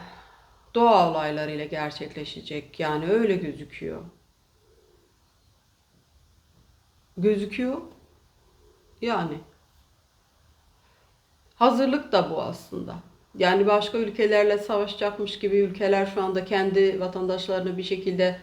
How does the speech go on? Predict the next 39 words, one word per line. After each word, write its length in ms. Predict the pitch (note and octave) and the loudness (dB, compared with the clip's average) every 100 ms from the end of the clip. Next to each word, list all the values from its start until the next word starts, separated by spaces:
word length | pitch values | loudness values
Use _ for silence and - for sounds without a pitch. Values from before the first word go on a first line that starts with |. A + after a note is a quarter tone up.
| - _ | -18 _
hem 280 | B3+ - | 2 2
tabii 260 | A#3 G3+ G3 | 0 0 0
ki 140 | G3 | -2
korku 300 | - G3 G3 | 0 0 2
enerjisiyle 580 | G3 F3+ F3 E3+ F3+ F3 | 0 0 0 -2 -4 -2
paralize 400 | G3+ F#3 F#3+ F#3+ | 2 4 4 2
etmek 380 | F3 F3 E3 E3 | -2 -2 -6 -6
için 240 | F3 A3+ | -6 -6
hem 240 | A3 G#3 G#3 | -2 -2 0
de, 200 | G#3 G#3 - - _ - | -2 -4 -16 -20 _ -8
e, 120 | F3 | -4
paralize 440 | G3+ G#3 A3 A#3 C#4 | 4 6 6 2 0
etmesi 320 | C#4 A#3 - | -2 -8 -6
de 40 | |
gerekiyor. 400 | A#3+ F#3 F#3 F#3 | -2 -4 -2 -4
Çünkü 300 | A#3+ A#3 G#3 | -4 -4 -4
burada 240 | B3+ B3+ A3 | -4 -2 0
işte 340 | G3+ - A3+ | -2 -2 -2
asıl 400 | - G3 C4 G#3 | -2 -4 -4 -4
güçlü 320 | A3+ - B3 | -4 -4 0
olan 420 | B3 G3+ G3 G#3 G3 | 4 4 4 2 0
ve 40 | |
asıl 380 | - F#3+ B3 G3+ | -4 -4 -4 2
gelişmiş 500 | G3 G3 - G#3 A3 | 2 2 -2 -6 -2
olan 280 | G3 F#3+ F3 | 0 0 0
ve 40 | |
asıl 360 | F#3+ F#3+ B3 - - - - | -2 -2 -4 -6 -12 -20 6
öğrenmeye 440 | G#3+ G#3+ A#3 B3+ | 6 8 4 0
açık 220 | A3+ - | -2 -2
olan 200 | A3+ A3+ | -2 0
insanlar 540 | G#3 G3+ G#3 G3+ G#3+ G#3 | -2 -2 -2 0 2 2
geride 400 | F#3 E3+ E3 E3 | 0 -2 -2 -4
kalacak 420 | D3+ D3 D3+ F3 | -6 -6 -6 0
ve 200 | F3+ E3+ | 0 2
bunlar 540 | G3 G#3 A3+ A3+ - | 2 4 2 0 0
da 220 | G#3+ G#3 F#3+ | 2 4 4
bunu 180 | G#3+ | 4
analiz 400 | F3 D#3 D3+ C3 | 2 0 -4 -6
ediyor. 340 | C#3+ - C3+ | -8 -8 -10